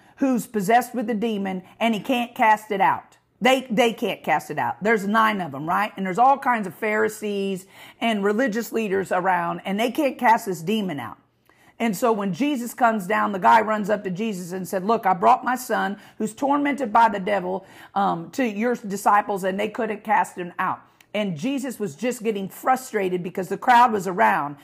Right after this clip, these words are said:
It's like they, he could see the leers of the religious leader of the day saying, "Well, yeah, I told you, you know, this and that and everything else."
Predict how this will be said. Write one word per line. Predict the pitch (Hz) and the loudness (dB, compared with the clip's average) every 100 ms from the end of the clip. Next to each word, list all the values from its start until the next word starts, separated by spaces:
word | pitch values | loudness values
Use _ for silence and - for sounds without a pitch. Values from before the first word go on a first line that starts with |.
| - | -8
It's | - 214 | -4 2
like | 262 226 | 2 4
they, | 262 | 0
he | 262 285 | 2 0
could | - 208 | 0 -4
see | - - 302 302 | -6 -2 0 2
the | 226 214 | 2 2
leers | 214 277 226 190 185 185 - _ - | 2 0 2 0 -2 -6 -16 _ 2
of | 254 196 | 2 4
the | 220 | 0
religious | 202 247 254 240 262 - | 0 0 0 -2 -4 -4
leader | 254 233 233 | -2 2 2
of | 196 | 2
the | 208 | 0
day | 226 214 | 0 -2
saying, | - 175 151 | -4 -8 -8
"Well, | 170 226 | -8 -6
yeah, | 294 240 220 | -6 -6 -6
I | 185 | -6
told | 185 277 214 | -6 -6 -6
you, | 139 143 - - | -6 -10 -18 -8
you | 208 | -4
know, | 202 | -4
this | 190 208 | -4 -6
and | 233 | -4
that | 196 208 | -2 -2
and | 196 | -2
everything | 190 190 180 170 175 | -2 -2 -6 -6 -4
else." | 147 | -6